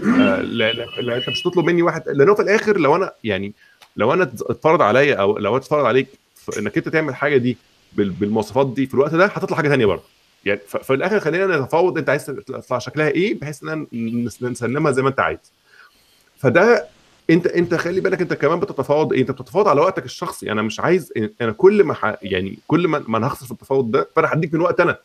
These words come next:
اللي هو ببلاش بالنسبة لك. لا، ده وقت أنا ب-، أنا بالنسبة لي وقتي أغلى من وقتك. أوكي؟ فأنت لازم دايما تت-، تح-، تحمي وقتك الشخصي، وقت اللي تقضيه مع عيلتك، تقضيه مع نفسك، إن شاء الله تروح السينما، أنت حر.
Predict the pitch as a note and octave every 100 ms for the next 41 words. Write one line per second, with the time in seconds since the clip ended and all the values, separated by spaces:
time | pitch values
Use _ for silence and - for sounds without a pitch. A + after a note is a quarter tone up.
0 | _ G2 B2 C3 A#2+ G#2+ - - F2+ E2+
1 | F#2 - _ - A2+ - - F#2+ A2 B2
2 | D3 C#3+ A#2+ B2+ A#2+ C#3 C#3 C3+ B2 E3
3 | E3+ D#3+ D3 D#3 C3+ A2 - _ - _
4 | _ _ _ _ C3 C#3 _ _ _ _
5 | _ _ - - A#2 C3 D3+ E3 F3+ F#3+
6 | F3+ C#3+ - B2 A#2 A2 - A2 - G#3+
7 | D#3+ D#3 D#3+ B2+ - A#2 - G2 G#2 A2+
8 | A2 G#2 - F#2+ A#2 F#2 D#2+ A2 G#2+ -
9 | - F#2+ G2 F2 A2 - A#2 - G2 A2
10 | A2+ - - - G2+ F2 D2+ - -